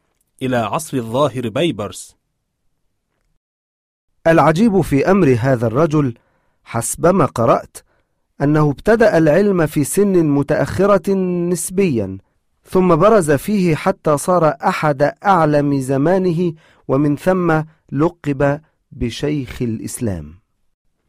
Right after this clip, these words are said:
Speaker 1: ما شاء الله، معلوماتك دقيقة.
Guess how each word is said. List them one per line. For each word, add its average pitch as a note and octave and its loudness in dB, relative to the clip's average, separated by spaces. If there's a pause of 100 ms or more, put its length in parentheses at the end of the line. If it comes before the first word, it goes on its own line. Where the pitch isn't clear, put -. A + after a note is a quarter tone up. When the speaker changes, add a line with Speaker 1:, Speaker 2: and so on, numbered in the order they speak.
(400)
Speaker 1:
ما A2 -4
شاء G#2+ -8
الله، G2 -6 (640)
معلوماتك G#2+ -6
دقيقة. G2+ -10